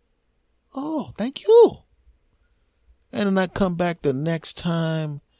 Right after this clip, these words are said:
and you can, and, and it's the same thing with the gas station. It's a gas station where everybody is rude to this brother. Okay, so the dude's from India. Does that mean you gotta be rude to the dude?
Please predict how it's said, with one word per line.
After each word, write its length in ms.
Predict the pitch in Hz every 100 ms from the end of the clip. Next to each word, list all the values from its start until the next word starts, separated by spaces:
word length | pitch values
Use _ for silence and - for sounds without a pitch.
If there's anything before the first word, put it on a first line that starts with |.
| _ _ _ _
and 320 | - 170 165 165
you 160 | 220 254
can, 200 | 240 202 -
and, 80 | 202
and 140 | 233
it's 80 | 254
the 80 | 359
same 180 | 311 339
thing 120 | 311
with 100 | 359
the 60 | 349
gas 320 | 392 415 392
station. 420 | - 170 - 123
It's 80 | 143
a 60 |
gas 320 | 156 214 247 -
station 400 | 170 143 135 123
where 200 | 117 - - - -
everybody 680 | 220 269 262 247 220 208 190
is 140 | 151
rude 400 | 127 151 196 185 160
to 80 |
this 200 | 147 143
brother. 320 | 127 135 76 64
Okay, 300 | 165 202 180
so 120 | 220
the 100 | 196
dude's 380 | 165 208 190 -
from 140 | 156
India. 320 | 143 156 104
Does 120 | 92
that 140 | 139 139
mean 140 | 139
you 80 | 135
gotta 240 | 139 139
be 100 | 135
rude 280 | 127 139 156
to 60 | 170
the 80 | 165
dude? 380 | 185 185 185